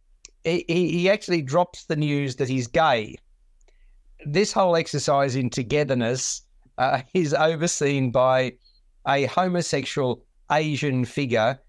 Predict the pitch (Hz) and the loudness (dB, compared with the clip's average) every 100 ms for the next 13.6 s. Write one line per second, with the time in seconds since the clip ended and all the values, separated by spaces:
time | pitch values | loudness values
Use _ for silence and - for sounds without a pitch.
0 | _ 143 - - 123 113 113 - 123 - | _ -6 -2 0 0 0 -2 0 0 0
1 | - 160 107 - - _ - _ - 143 | 2 2 2 -2 -16 _ -20 _ 0 2
2 | 131 127 _ _ - - 135 - - 139 | 2 -2 _ _ -20 -20 -20 -20 -20 -18
3 | - 151 180 - - 180 - 131 _ 160 | -8 -2 -2 -2 0 0 0 -18 _ -4
4 | 147 143 143 143 127 120 127 - _ - | -2 -2 0 0 0 -4 -4 -4 _ -6
5 | 156 147 135 - _ 143 139 - 131 127 | -2 0 -2 -4 _ -2 0 0 -2 2
6 | 131 127 123 113 147 127 95 _ - - | 2 2 0 0 2 2 0 _ -20 -20
7 | - 180 170 - 135 117 - - _ 156 | -2 0 0 0 0 0 -6 -18 _ -2
8 | 135 87 _ _ _ _ - _ 180 185 | -2 -4 _ _ _ _ -20 _ -4 0
9 | 208 247 202 170 151 - 135 - 139 131 | 2 2 2 2 2 -2 -4 0 0 2
10 | 139 139 - 123 139 143 139 123 - - | 0 0 -4 -4 0 2 0 -2 -6 -2
11 | 151 - - 117 - - _ - - - | -2 0 -2 -2 -2 -10 _ -20 -20 -20
12 | _ _ - - - 180 196 160 107 - | _ _ -20 -20 -6 -2 0 0 0 -4
13 | - _ _ 180 170 | -8 _ _ -2 -2